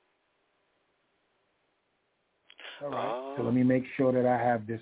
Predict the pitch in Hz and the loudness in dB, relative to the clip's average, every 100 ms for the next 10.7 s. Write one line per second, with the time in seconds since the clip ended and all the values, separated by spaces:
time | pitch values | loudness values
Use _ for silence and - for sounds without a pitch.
0 | 117 107 82 - - 147 147 147 147 143 | -6 -6 -8 -12 0 2 4 4 2 0
1 | 139 - 113 107 98 98 95 - - 123 | 0 -2 -2 -2 -2 -6 -12 -16 -14 -10
2 | 139 139 135 127 117 113 104 92 _ - | -8 -6 -6 -6 -8 -10 -12 -16 _ -18
3 | - - - 170 165 110 - - 143 135 | -14 -6 0 2 2 -2 -8 -6 0 2
4 | 131 147 123 117 160 196 175 147 131 113 | 2 0 -2 0 2 2 0 0 2 2
5 | 139 123 139 156 156 131 107 151 185 202 | 0 2 2 4 2 0 -2 2 2 2
6 | 185 196 202 202 202 214 214 226 233 - | 2 0 -2 -4 -2 -2 -2 -2 -4 -8
7 | 123 117 - 170 160 135 117 101 92 87 | -12 -12 -14 -8 -6 -6 -8 -12 -20 -20
8 | _ _ _ _ _ _ 135 160 147 120 | _ _ _ _ _ _ 0 2 4 2
9 | 98 - 98 117 127 - _ 117 117 110 | 0 -4 -2 2 2 -2 _ 0 0 0
10 | - - 160 123 - 120 110 | -4 -4 -2 0 0 2 2